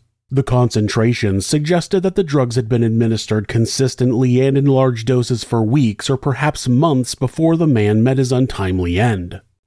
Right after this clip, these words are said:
Considering how he was found, he may not have taken the medications willingly.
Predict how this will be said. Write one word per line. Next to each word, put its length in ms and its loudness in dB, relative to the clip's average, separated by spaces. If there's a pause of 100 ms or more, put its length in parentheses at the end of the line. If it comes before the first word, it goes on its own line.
Considering 640 0
how 220 -2
he 100 -2
was 220 -6
found, 540 -2
he 120 2
may 180 2
not 220 0
have 160 -4
taken 300 0
the 40 4
medications 840 0
willingly. 840 0